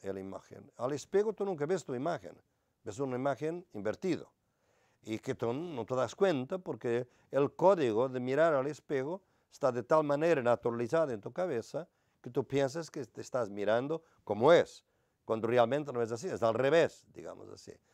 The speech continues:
Y después hay espejos que distorsionan todavía más, según reglas, como los mapas, distorsionan la realidad. Entonces, yo pienso que nosotros, en nuestras relaciones entre nosotros, en la sociedad,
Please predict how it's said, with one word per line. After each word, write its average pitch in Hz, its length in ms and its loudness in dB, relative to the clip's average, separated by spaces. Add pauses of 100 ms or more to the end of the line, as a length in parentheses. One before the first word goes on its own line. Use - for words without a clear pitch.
(420)
Y 165 80 2
después 175 600 2
hay 123 220 2
espejos 127 640 -2 (140)
que 127 100 -6
distorsionan 110 960 -2
todavía 87 420 -4
más, 117 460 0 (180)
según 98 380 -6
reglas, 123 500 2 (520)
como 90 200 -6
los 95 180 0
mapas, 165 520 0 (440)
distorsionan 151 720 -4
la 92 140 2
realidad. 76 440 -12 (280)
Entonces, 170 560 -2
yo 143 180 -4
pienso 170 340 -2
que 196 80 -6
nosotros, 180 640 -4 (420)
en 135 160 0
nuestras 151 340 0
relaciones 123 920 -4 (480)
entre 240 200 -6
nosotros, 160 800 2
en 110 100 -10
la 110 100 -4
sociedad, 131 680 4